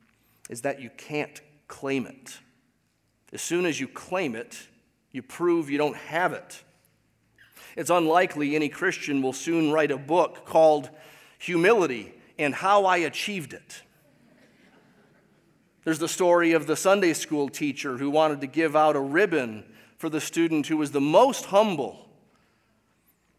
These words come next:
but he had to take it away from the student as soon as the student put it on. You see,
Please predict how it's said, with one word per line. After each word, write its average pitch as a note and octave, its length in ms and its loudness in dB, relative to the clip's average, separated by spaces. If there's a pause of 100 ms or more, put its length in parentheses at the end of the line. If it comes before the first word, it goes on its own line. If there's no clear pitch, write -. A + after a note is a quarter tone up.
(120)
but G3 120 0
he G#3 80 4
had G3+ 160 4
to F3 80 0
take G3+ 240 2
it F#3+ 80 4
away C4 260 6
from G3 240 2
the D#3 80 2
student D3+ 400 0
as C#3 100 -4
soon F#3 200 0
as D#3 140 -2
the D#3 120 -4
student C#3+ 600 -4
put E3+ 180 -2
it A2+ 160 -8 (100)
on. F2 500 -6 (1300)
You - 80 -14
see, D3+ 320 -6